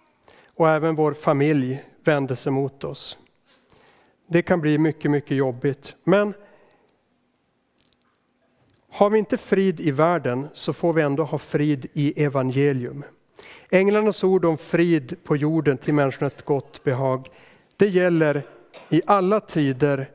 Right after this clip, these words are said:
och alla situationer. Amen. Ära vare Fadern och Sonen och den helige Ande,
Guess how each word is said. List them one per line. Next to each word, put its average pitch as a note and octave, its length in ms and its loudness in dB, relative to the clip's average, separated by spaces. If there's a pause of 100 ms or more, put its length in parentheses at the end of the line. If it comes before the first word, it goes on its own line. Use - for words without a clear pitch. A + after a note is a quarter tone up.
(160)
och - 180 -2
alla C#3 240 2
situationer. C3+ 960 -6 (2500)
Amen. C3 500 -2 (1160)
Ära E3 440 2
vare D3+ 260 0
Fadern D#3 580 0
och D3 140 -10
Sonen C#3 560 -2
och - 320 -14
den C#3 140 0
helige C3+ 580 0
Ande, B2 460 -4